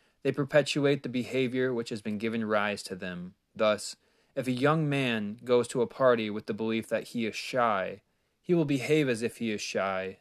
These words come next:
and his behavior will further support his self-image. It is a vicious circle. You can look at your own circle of neurotic logic and begin to challenge any aspect of your life in which you've chosen to be a finished product.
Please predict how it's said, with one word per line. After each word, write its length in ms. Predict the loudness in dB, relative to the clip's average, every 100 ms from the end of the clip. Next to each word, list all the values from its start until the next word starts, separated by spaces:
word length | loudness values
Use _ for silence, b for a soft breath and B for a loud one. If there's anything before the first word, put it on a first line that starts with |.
| _
and 80 | -6
his 160 | -6 -6 _ _
behavior 640 | -10 -6 0 0 0 -2 -2
will 160 | -2 -4
further 400 | 2 2 2 -2
support 460 | -6 0 0 0
his 120 | -4
self-image. 920 | -2 0 0 -4 -8 -6 -6 -10 -18 -20 _ _ _ _ _
It 60 | -8
is 140 | -4
a 60 | -4
vicious 420 | -2 -2 -2 -6
circle. 560 | 0 0 0 -4 -10 -14 _ _ _ _ _ _ _ _ _ _ _ _ _ _ _ _ -2
You 80 |
can 120 | 2 4
look 160 | 6
at 80 | 6
your 180 | 6 2
own 280 | 2 2 2
circle 400 | 2 2 4 2
of 100 | 2
neurotic 520 | 2 4 4 2 0
logic 560 | 2 4 2 -2 -6 -8
and 100 | -8
begin 220 | -4 -4
to 60 | -4
challenge 580 | -6 -4 -2 -2 -2 -4
any 280 | -4 -4 -2
aspect 500 | -2 -2 -4 -4 -6
of 100 | -4
your 120 | -2
life 340 | 0 -2 -4
in 100 | -6
which 180 | -6 -6
you've 140 | -8
chosen 460 | -4 0 0 0 -4
to 80 | -4
be 160 | -4
a 60 | -6
finished 480 | -6 -6 -4 -6 -10
product. 600 | -2 0 0 -4 -10